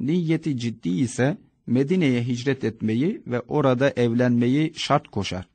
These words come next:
Bunun üzerine o sahabe Medine'ye hicret etmeyi hiç düşünmediği halde Ümmü Kays ile evlenmek için Medine'ye hicret eder.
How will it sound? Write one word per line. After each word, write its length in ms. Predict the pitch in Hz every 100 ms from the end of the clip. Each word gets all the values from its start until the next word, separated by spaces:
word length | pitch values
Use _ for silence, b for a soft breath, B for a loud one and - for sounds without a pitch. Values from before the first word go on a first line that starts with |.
| _ _ _ -
Bunun 220 | 175 220
üzerine 500 | 214 135 135 123 120
o 160 | 107 185
sahabe 600 | 160 120 107 104 160 180 -
Medine'ye 640 | 120 139 151 175 143 127
hicret 400 | 127 120 120 120
etmeyi 600 | 110 - 107 113 151 190 -
hiç 380 | - - -
düşünmediği 580 | 175 - 208 127 110 107
halde 520 | 104 107 101 135 190 202 b b b
Ümmü 340 | 190 196 127 120
Kays 380 | 143 151 131 -
ile 160 | 110
evlenmek 680 | 98 120 110 107 104 98 -
için 440 | 98 135 156 165 165
Medine'ye 600 | 120 131 113 95 98 127 143
hicret 460 | 123 117 107 98
eder. 340 | 92 85 -